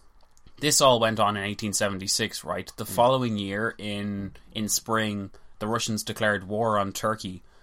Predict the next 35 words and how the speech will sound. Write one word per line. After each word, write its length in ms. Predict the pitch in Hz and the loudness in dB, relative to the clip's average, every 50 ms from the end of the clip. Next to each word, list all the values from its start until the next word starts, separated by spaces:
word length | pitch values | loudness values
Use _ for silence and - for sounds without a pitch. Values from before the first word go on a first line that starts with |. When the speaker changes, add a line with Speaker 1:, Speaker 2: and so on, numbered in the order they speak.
| - - - | -18 -6 -4
Speaker 1:
and 160 | 110 110 107 | -2 0 4
by 140 | 110 110 110 | 4 4 6
that 240 | 113 120 143 - - | 6 4 2 2 0
stage, 400 | - - 117 110 107 107 95 - | 0 0 0 0 0 -2 -2 -4
the 80 | 110 104 | -6 -2
kind 240 | - 104 101 101 | -2 -2 -2 0
of 80 | 98 95 | 0 0
agitation 640 | 98 101 98 - - - - 101 104 101 - 107 98 | 0 0 0 -2 -6 -6 -6 -4 -4 -4 -4 -6 -6
for 120 | - - 95 | -6 -6 -6
Britain 260 | 92 104 95 104 98 95 | -6 -6 -6 -6 -8 -10
to 60 | 98 | -10
do 220 | - 107 104 104 | -8 -6 -6 -4
something 380 | - - 104 95 90 - 98 95 | -4 -6 -6 -8 -8 -8 -8 -8
in 60 | 95 | -8
the 40 | 95 | -6
name 180 | 95 95 95 | -6 -6 -6
of 60 | 95 98 | -6 -6
moral 300 | 92 92 92 95 95 - | -4 -4 -4 -4 -4 -4
principles, 480 | - 110 98 - 98 98 90 87 - | -6 -6 -6 -6 -8 -8 -8 -6 -6
the 120 | 110 107 101 | -4 -6 -2
atrocitarian 680 | - - 107 101 - - - 110 101 101 101 95 92 | 2 2 2 2 0 -2 -2 0 0 0 0 -2 -4
movement, 340 | 95 92 92 92 95 87 98 | -8 -8 -8 -10 -10 -10 -8
if 100 | - 101 | -8 -4
you 60 | 95 | 0
like, 240 | 95 95 95 - - - | 0 0 0 -2 -8 -14
Speaker 2:
Hmm. 220 | - 107 107 101 82 - | -10 -8 -8 -8 -6 0
Speaker 1:
that 140 | 120 123 139 | 0 0 0
had 140 | 147 127 123 | 0 -4 -8
kind 380 | - - 139 143 151 143 139 | -6 -2 -2 0 0 0 -2
of 160 | 139 127 117 - | -4 -4 -4 -2
dissipated 680 | 127 123 - 151 127 - 143 156 156 156 165 156 - - | 0 0 0 0 -2 -4 -4 -4 -2 -2 -4 -6 -6 -6
a 60 | - 113 | -4 -4
little 320 | 104 117 127 - 151 143 | -4 -4 -4 -4 -4 -4
bit, 260 | 135 147 156 160 - - - - - - - - - - | -2 -2 -4 -4 -6 -10 -18 -20 -20 -20 -20 -20 -6 -2
enough 480 | 113 120 123 135 143 143 - - - | 2 4 4 4 4 2 0 -4 -10